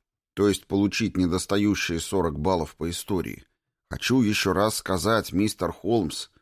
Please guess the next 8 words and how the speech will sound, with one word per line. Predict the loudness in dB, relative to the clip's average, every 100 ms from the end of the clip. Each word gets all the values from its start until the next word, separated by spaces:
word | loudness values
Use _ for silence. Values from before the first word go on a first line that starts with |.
| _ -10
и |
даже | -2 -2 0
написать | -2 -2 -4 0 0 -2 -14 _ _ _ _ _
"Эксклюзивный | -6 -6 -2 2 2 4 4 4 4
материал | 2 0 0 2 4 2
с | -2
Кристиан | -4 -4 -2 -2 -2
Джилет | 0 0 2 2 -2